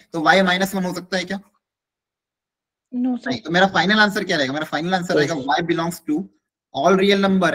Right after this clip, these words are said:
Speaker 1: except one and minus one। ये दो, ये मेरा final answer है। तो ये वापस मुझे cross check करना है इसमें, तो यहाँ पे मैंने condition not equal to two बोली थी। क्या ये सब, ये समझ में आया? इसमें किसी को डाउट हो किसी step में, पूछ लो, बोलो,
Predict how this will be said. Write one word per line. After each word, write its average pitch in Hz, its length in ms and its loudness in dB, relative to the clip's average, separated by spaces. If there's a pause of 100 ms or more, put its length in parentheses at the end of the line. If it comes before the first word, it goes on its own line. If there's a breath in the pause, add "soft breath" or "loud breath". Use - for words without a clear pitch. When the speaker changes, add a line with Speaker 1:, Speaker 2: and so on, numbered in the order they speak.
Speaker 1:
except 185 520 -4 (240)
one 202 180 2 (100)
and 160 180 -6
minus 120 320 -6
one। - 80 -20 (1080)
ये 156 140 0
दो, 151 300 -4
ये 143 100 -2
मेरा 127 160 -2
final 92 220 -8
answer - 200 -20
है। - 60 -20
तो 160 100 -4
ये 185 100 4
वापस 175 280 2
मुझे 196 160 4
cross 175 260 -2
check - 160 -6
करना 110 180 -8
है 101 100 -10
इसमें, 156 240 -8
तो - 520 -20
यहाँ 147 180 0
पे 165 80 -2
मैंने 170 140 0
condition 165 400 0
not 139 240 0
equal 151 200 -4
to 135 100 -8
two 123 80 -2
बोली 95 200 -8
थी। - 100 -20
क्या 180 140 6
ये 190 60 6
सब, 185 180 -6 (160)
ये 175 100 0
समझ 170 200 -4
में 180 120 -2
आया? 170 240 0
इसमें 190 200 -2
किसी 196 140 -2
को 202 100 2
डाउट 185 280 4
हो 208 60 0
किसी 185 220 -4
step - 260 -6
में, - 100 0
पूछ 156 260 -4
लो, 196 140 -16 (2000)
बोलो, 147 200 2